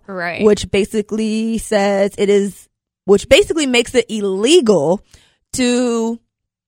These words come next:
Speaker 2: have an abortion once a heartbeat is detected.
Speaker 1: Yeah, so after six weeks.
Speaker 2: Yes, so that's very problematic 'cause as you
Speaker 1: Very.
Speaker 2: said, Meg, um, a heartbeat can be detected as early as six weeks, and a lot of people don't know they're pregnant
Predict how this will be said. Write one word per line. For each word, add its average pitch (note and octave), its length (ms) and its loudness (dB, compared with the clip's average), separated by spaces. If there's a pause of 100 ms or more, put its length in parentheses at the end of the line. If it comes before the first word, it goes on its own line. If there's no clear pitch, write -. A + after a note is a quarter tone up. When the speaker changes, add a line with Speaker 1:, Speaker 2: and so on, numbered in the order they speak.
(640)
Speaker 2:
have B3 300 4
an A#3+ 60 0
abortion G#3+ 720 0 (220)
once G#3 300 -2
a G3 140 -6
heartbeat F#3+ 580 -4
is F#3 140 -8
detected. - 580 -12
Speaker 1:
Yeah, F#3+ 180 -10
so - 200 -14
after G3+ 340 -6
six - 420 -14
weeks. E3 440 -16 (140)
Speaker 2:
Yes, - 360 -4
so A#3+ 340 6 (160)
that's G#3+ 200 0
very A#3+ 240 6
problematic A#3 680 2
'cause F#3+ 140 -4
as F#3+ 160 0
you G3 80 -2
Speaker 1:
Very. G3 120 -4
Speaker 2:
said, G3 120 2
Meg, F#3 420 2 (520)
um, F#3+ 400 -2
a F3+ 440 -2 (340)
heartbeat A#3 420 2
can A#3 160 -2
be A3 80 -2
detected G3+ 480 -2
as F#3 420 -6
early F#3+ 320 0
as G#3+ 100 -2
six A#3+ 220 -6
weeks, F#3 480 -6
and F#3+ 120 -4
a E3+ 40 -4
lot G3+ 140 -2
of A#3+ 60 -6
people A#3+ 200 0
don't G3 220 -2
know F#3 180 4
they're F#3 160 0
pregnant A#3 580 -4